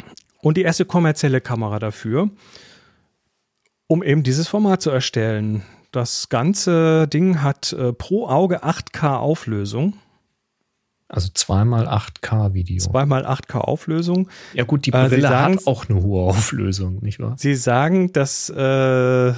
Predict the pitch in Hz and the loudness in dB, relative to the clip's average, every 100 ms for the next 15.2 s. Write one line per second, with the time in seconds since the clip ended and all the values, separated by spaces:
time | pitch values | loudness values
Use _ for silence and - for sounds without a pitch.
0 | - 123 - - 123 - - _ 123 - | -4 -6 -6 -2 -2 -4 -12 _ -12 -4
1 | 123 143 143 131 131 123 120 - 123 120 | 0 2 2 2 0 -2 -4 -4 -4 0
2 | 120 - 120 110 143 190 - 160 151 - | -2 -2 -4 -2 0 0 0 -2 -4 -6
3 | - 156 175 175 - _ - 120 117 104 | 0 2 4 4 0 _ -8 -6 -2 0
4 | 120 160 165 - 151 151 165 160 120 127 | 2 2 0 0 -4 -2 0 2 2 2
5 | 156 147 - 123 127 - - 117 110 104 | 2 -2 -4 -2 -2 -6 -6 -4 -4 -4
6 | 151 175 208 202 202 - - - - - | -2 0 2 0 -4 -16 -18 -20 -6 -2
7 | 127 98 - 165 254 - 190 - 147 147 | 0 0 2 2 2 2 0 2 2 2
8 | 127 180 208 175 165 170 170 175 180 - | 2 2 2 4 2 2 4 4 2 2
9 | 131 135 139 139 147 147 143 147 - _ | 2 2 0 0 0 0 0 -4 -10 _
10 | _ _ _ - 120 120 113 117 170 208 | _ _ _ -4 -4 -2 0 2 2 0
11 | - 123 131 135 127 139 143 127 143 165 | -2 0 2 2 2 0 -2 0 0 -2
12 | 160 147 139 143 - 185 175 156 123 117 | -4 -4 -2 -2 -2 0 2 2 2 2
13 | 117 139 147 131 117 101 110 107 107 110 | 2 0 0 0 0 0 0 0 0 2
14 | 151 190 113 110 - 127 123 107 110 110 | 2 2 -2 -4 -2 0 0 -2 -4 -4
15 | 123 185 | 0 -2